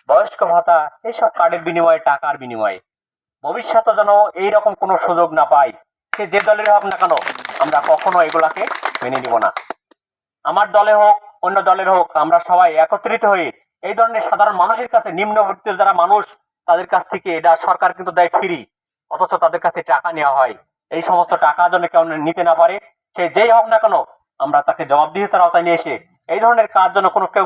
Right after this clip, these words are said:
সুযোগ না পায়। আমরা সমাজে এই ধরনের এই কার্ডগুলাকে ফ্রি, মানুষ যারা নিম্নবিত্ত মানুষ, তাদের ভিতরে যেন আমরা বিতরণ করতে পারি। নিম্নবিত্ত মানুষ কোনো দল নয়। আমরা সবসময় মনে করব, এই সমস্ত যারা প্রাপ্য, প্রত্যেক মহল্লায় যারা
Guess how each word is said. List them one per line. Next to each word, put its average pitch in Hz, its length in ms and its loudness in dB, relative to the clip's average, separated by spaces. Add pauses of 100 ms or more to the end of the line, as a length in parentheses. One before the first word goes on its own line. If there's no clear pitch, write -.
সুযোগ 185 200 0 (100)
না 165 120 4
পায়। 202 160 0 (520)
আমরা 143 140 -2 (140)
সমাজে 170 340 2 (420)
এই 226 120 -4
ধরনের 214 300 0 (500)
এই 175 180 -6
কার্ডগুলাকে 180 480 -2 (120)
ফ্রি, 262 180 -4 (480)
মানুষ 208 240 0 (180)
যারা 185 200 4 (540)
নিম্নবিত্ত 220 560 -2 (120)
মানুষ, 214 220 2 (300)
তাদের 170 260 2
ভিতরে 175 240 -6
যেন 170 140 0
আমরা 160 140 0
বিতরণ 147 260 -4
করতে 139 240 -4
পারি। 123 140 0 (340)
নিম্নবিত্ত 175 380 -4 (120)
মানুষ 196 240 0
কোনো 190 120 -4 (100)
দল 143 100 4 (120)
নয়। 110 160 0 (360)
আমরা 160 140 0 (100)
সবসময় 185 340 0
মনে 180 200 0
করব, 196 160 0 (500)
এই 196 120 -10
সমস্ত 247 220 0 (120)
যারা 208 200 4
প্রাপ্য, 247 240 2 (120)
প্রত্যেক 185 260 -4 (100)
মহল্লায় 202 380 2
যারা 196 120 4